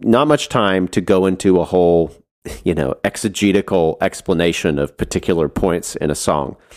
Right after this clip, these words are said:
But I think good songs, we have seen it done well. Good songs will find little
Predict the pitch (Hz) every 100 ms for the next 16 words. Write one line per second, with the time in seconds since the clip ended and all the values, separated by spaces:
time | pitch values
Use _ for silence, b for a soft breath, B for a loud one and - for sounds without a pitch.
0 | B B B B _ _ _ 135 131 -
1 | 131 170 139 _ _ - 254 247 - 98
2 | 78 76 - 135 147 - - 233 233 120
3 | 147 139 117 95 - - B B B B
4 | 113 104 139 220 - - 151 135 127 123
5 | - - 101 101 110 104 98 - - 135
6 | 143 151 147 139 - _ _ 110 101 104
7 | 135 139 127 107 -